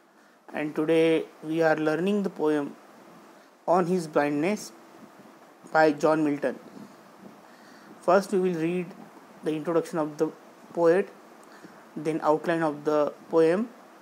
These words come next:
and then we will see the explanation of the text. So, moving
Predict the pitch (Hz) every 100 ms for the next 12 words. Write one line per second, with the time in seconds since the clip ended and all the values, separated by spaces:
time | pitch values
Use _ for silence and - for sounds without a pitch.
0 | - - - - 147 147 165 160 160 160
1 | - 156 160 151 - 151 143 147 139 147
2 | 131 113 - - - - - - - -
3 | - - - 165 160 160 190